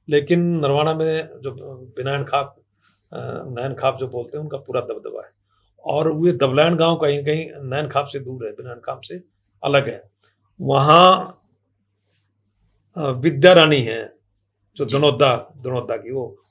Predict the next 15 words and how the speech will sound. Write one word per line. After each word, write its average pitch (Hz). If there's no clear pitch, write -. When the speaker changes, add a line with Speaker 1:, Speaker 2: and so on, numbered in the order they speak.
Speaker 1:
वो, 147
वो 143
जो 127
नैन 127
खाप 147
के 143
लोग 131
हैं, 139
विद्या 139
रानी 127
को 127
अपना 135
candidate 117
मानते -
हैं। -